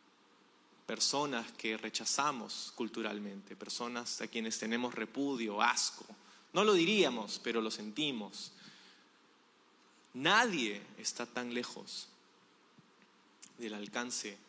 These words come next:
de la mano de Dios que no pueda ser tocado por su gracia, por su amor y por su misericordia. Lo segundo que encontramos aquí en este texto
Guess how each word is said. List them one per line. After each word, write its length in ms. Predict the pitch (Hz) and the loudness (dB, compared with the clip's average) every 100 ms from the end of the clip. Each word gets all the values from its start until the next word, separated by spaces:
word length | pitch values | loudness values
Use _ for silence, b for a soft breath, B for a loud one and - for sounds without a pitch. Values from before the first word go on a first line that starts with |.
| - - - _ | -20 -20 -20 _
de 60 | 110 | -10
la 100 | 107 | -6
mano 340 | 110 117 120 | -6 -4 -4
de 120 | 107 | -6
Dios 460 | 104 104 104 - - - _ _ _ _ _ _ _ _ _ - | -8 -12 -12 -14 -16 -20 _ _ _ _ _ _ _ _ _ -10
que 120 | 113 | -8
no 100 | 113 | -6
pueda 500 | 131 127 131 123 123 - B B B B | -2 0 2 2 0 -8 B B B B
ser 220 | - 123 117 | -6 -6 -4
tocado 480 | 113 - 120 120 | -4 2 4 4
por 140 | 117 113 | 0 -6
su 160 | 107 | -6
gracia, 480 | 107 110 110 - 110 | -2 0 0 -4 -8
por 180 | - 110 | -10 -8
su 140 | - | -8
amor 320 | 104 107 107 107 | -8 -6 -6 -8
y 60 | |
por 160 | 104 101 | -8 -8
su 100 | 107 | -8
misericordia. 760 | 104 - 101 - 95 98 98 - - | -8 -10 -12 -16 -18 -18 -20 -20 -4
Lo 80 | |
segundo 420 | - 143 214 247 220 | 2 8 8 8 4
que 60 | |
encontramos 580 | 202 180 180 185 190 185 | 0 -2 2 2 2 -2
aquí 180 | 147 151 | -4 -4
en 100 | 156 | -6
este 220 | 156 143 | -6 -6
texto 440 | - 139 - 131 | -4 -4 -4 -8